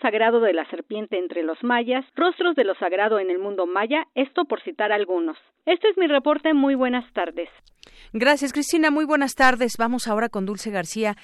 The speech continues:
Speaker 2: El español, la única lengua que atraviesa diecinueve países en el continente americano sin cambiar de código. El de México en particular comparte mitos, refranes y albures, según, eh, la académica Concepción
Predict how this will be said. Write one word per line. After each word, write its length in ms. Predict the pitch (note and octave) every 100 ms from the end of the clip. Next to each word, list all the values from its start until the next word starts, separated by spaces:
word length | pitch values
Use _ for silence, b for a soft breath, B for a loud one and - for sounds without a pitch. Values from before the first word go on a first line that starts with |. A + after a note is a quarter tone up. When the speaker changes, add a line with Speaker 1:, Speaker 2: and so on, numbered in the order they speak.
| B B
Speaker 2:
El 140 | A3
español, 600 | A3+ - A#3+ A#3+ C4+ C4+
la 120 | A3+ A3
única 340 | C4 B3+ G#3
lengua 500 | G3+ G#3+ G#3+ G3+ F#3+
que 340 | - F#3 F3
atraviesa 520 | E3+ E3+ F3 F3+ F3+ F#3+
diecinueve 420 | E3+ E3+ E3+ E3+
países 440 | D#3+ E3 F3 F3+
en 100 | E3+
el 120 | D#3+
continente 460 | D3+ D#3 E3 F3+ F3+
americano 640 | E3+ E3 E3 A#3 C4 C#4+ B B B
sin 380 | - - B3 B3
cambiar 540 | - F#3+ F3 G3 G3+ F3+
de 120 | F3+
código. 600 | - F#3+ F3+ F3 D#3+ D#3+
El 120 | E3
de 100 | E3+
México 560 | G#3+ C#4 - B3+ - G#3+
en 100 | G3
particular 580 | F#3+ - F#3 G3 A#3+ C#4
comparte 520 | F3+ D#3+ F#3 - F3+
mitos, 600 | F#3 A3 - G#3+ A3 -
refranes 840 | D3+ - F#3 G3+ G3 G3 - - -
y 180 | G3+ F#3+
albures, 640 | E3+ E3+ E3 F3 D#3+ - B B B
según, 600 | - - D3 F3+ A#3 C#4 - b b b _
eh, 160 | D#3+ E3
la 180 | F3 F3
académica 600 | F3+ E3 E3+ F3 G#3 G#3
Concepción 760 | F3+ E3 E3 - F3 F3 F#3+